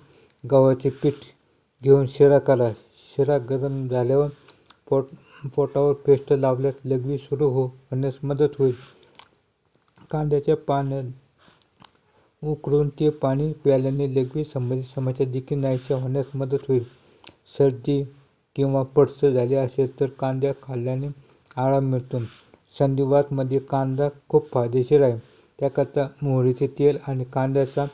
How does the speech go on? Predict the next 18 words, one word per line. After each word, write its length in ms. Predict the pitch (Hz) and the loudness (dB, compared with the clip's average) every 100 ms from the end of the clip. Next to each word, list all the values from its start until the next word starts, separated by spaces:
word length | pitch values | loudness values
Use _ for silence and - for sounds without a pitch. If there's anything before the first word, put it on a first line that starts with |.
| - _ _ - | -14 _ _ -6
रस 240 | 139 139 - | -2 -2 -2
मिसळा 480 | 135 143 143 135 127 131 | -2 -2 2 2 0 -4
आणि 180 | 139 143 | -4 -4
मसाज 440 | 131 131 123 143 - - | -4 -4 -2 -4 -4 -4
केल्याने 300 | 135 139 135 | -2 -4 -6
फायदा 340 | - 131 135 | -4 -2 2
होईल. 280 | 139 131 117 - - - _ - - | 2 0 -4 -12 -20 -20 _ -20 -4
सेवा 300 | 147 139 143 131 - _ _ _ _ _ _ _ _ _ - _ - | 0 2 2 -2 -10 _ _ _ _ _ _ _ _ _ -20 _ -6
मोतीबिंदू, 680 | 139 139 139 127 139 135 131 123 | -2 0 0 0 0 0 -2 0
डोकेदुखी, 600 | 143 151 139 131 127 131 | 0 2 0 -2 -4 -4
कान 340 | - 139 139 | 0 0 0
दुखणे 320 | 135 131 135 135 | -4 -4 -6 -4
आणि 260 | 135 135 | -4 -4
साप 360 | 123 - 147 - - | -4 0 0 0 -2
चावणे 280 | 127 131 123 | -2 0 0
यासारख्या 560 | 147 - 127 - 143 - _ _ _ _ | 0 0 -10 -8 -10 -10 _ _ _ _
बऱ्याच 260 | 131 147 147 - - - - | -2 2 0 -2 -18 -20 -10
सामान्य 480 | - 135 143 147 147 | -6 -2 -2 -2 -2